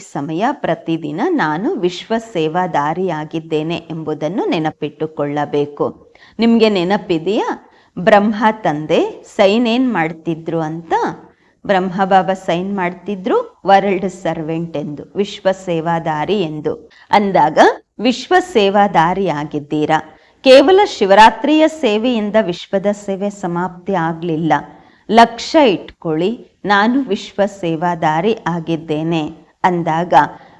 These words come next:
ವಿಶ್ವದ ಸೇವೆ ಪ್ರತಿ ಶ್ವಾಸದಲ್ಲಿ, ಪ್ರತಿ ಸೆಕೆಂಡಿನಲ್ಲಿ ಮಾಡಬೇಕು. ಯಾರೇ ಬಂದರು, ಯಾರ ಜೊತೆಯಲ್ಲಿಯೇ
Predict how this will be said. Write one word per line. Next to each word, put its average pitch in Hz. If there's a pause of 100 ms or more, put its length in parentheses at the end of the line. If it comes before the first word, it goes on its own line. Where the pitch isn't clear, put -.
(140)
ವಿಶ್ವದ 254 (220)
ಸೇವೆ 175 (380)
ಪ್ರತಿ 240 (140)
ಶ್ವಾಸದಲ್ಲಿ, 185 (120)
ಪ್ರತಿ 185 (160)
ಸೆಕೆಂಡಿನಲ್ಲಿ 220 (120)
ಮಾಡಬೇಕು. 143 (500)
ಯಾರೇ 233 (120)
ಬಂದರು, 170 (440)
ಯಾರ 208 (240)
ಜೊತೆಯಲ್ಲಿಯೇ 302